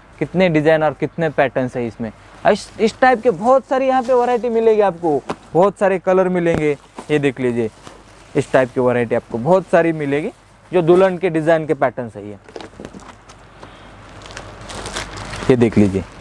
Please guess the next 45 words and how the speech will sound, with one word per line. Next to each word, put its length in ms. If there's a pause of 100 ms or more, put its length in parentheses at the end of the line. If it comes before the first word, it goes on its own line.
(120)
इस 180
type 220
के 100
बहुत 360
सारे 200
color 300
design 280
मिलने 260
वाले। 200 (3750)
अभी 200
एक 100
चीज़ 240
दिखा 260
देता 200
हूँ 80
मैं 80
आपको, 260 (640)
ये 100
देख 220
लीजिए, 240 (140)
एकदम 340
कुछ 280
different 520
चीज़ 240
है, 100 (520)
आप 140
देख 220
सकते 260
हो। 60
मैं 60
आपको 260
इसको 240
खोल 280
के 160
दिखा 240
देता 200
हूँ 80
मैं 120 (360)
आपको, 260
तभी 260
ये 80
चीज़ 220
समझ 340
में 160
आएगा। 240